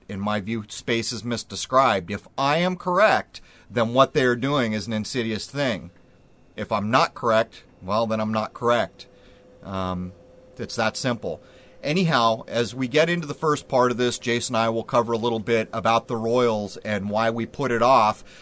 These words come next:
um, because it's just no easy task. Anyone who's ever taken a Julian calendar and a Gregorian calendar and tried to do, you know, the decipher with both of them, and you've got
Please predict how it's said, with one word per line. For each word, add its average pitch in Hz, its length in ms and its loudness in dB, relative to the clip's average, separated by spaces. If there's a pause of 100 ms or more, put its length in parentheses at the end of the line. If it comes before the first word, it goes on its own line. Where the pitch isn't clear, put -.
(160)
um, 98 300 -2
because 110 240 -4
it's 110 100 -6
just 151 220 -6
no 135 260 0
easy 123 300 -4
task. 117 480 0
Anyone 143 280 -2
who's 135 200 -4
ever 139 160 -2
taken 147 340 -4
a 123 60 -4
Julian 127 420 -4
calendar 117 540 0
and 107 180 -4
a 104 40 -4
Gregorian 120 500 -2
calendar 104 560 -2 (380)
and 98 320 -2
tried 120 340 2
to 123 80 -4
do, 120 580 -2
you 110 160 -6
know, 104 220 -2
the 98 160 -6
decipher 123 760 0
with 110 300 -4
both 127 260 2
of 92 140 -6
them, 104 300 -2
and 101 120 -4
you've 98 180 -6
got 107 340 2